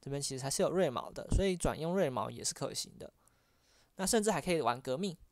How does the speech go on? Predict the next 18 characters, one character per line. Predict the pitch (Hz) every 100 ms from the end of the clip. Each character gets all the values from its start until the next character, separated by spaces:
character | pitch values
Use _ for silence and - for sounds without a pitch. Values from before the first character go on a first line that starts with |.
| -
哦， | - -
有 | -
一 | -
个 | - 64 - - - - - _ _ _
堡 | 123 135
垒 | - _ _ _ _
哦， | - -
这 | 139
一 | 135
招 | 135 131 135 _ _ _ _
还 | 147
不 | -
错。 | - 180 - _ _ _ _ - _ _ _ -
那 | 160 147 139
雷 | 135 147
光 | 202 233
的 | 214
呢？ | 190 190